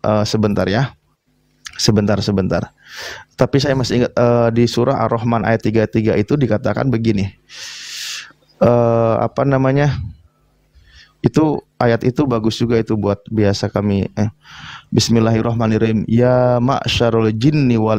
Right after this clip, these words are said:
insi in istata'tum an tanfudu min aqtaris samawati wal ardi fangfudu la tangfuduna illa bisulton." Jadi, wahai seluruh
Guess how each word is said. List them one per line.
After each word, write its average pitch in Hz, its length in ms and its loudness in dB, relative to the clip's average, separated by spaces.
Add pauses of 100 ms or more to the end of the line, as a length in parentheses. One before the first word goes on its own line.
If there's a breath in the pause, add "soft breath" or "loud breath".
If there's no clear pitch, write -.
insi 147 480 0
in 117 160 2
istata'tum 120 840 -2
an 131 300 0
tanfudu 117 800 0 (340 loud breath)
min 120 220 2
aqtaris 120 580 0
samawati 123 880 0
wal 110 320 0
ardi 123 380 0
fangfudu 107 880 0 (360 loud breath)
la 101 280 2
tangfuduna 107 1040 0
illa 117 320 2
bisulton." 90 960 -2
Jadi, 113 320 2 (1200 loud breath)
wahai 135 560 4
seluruh 135 560 2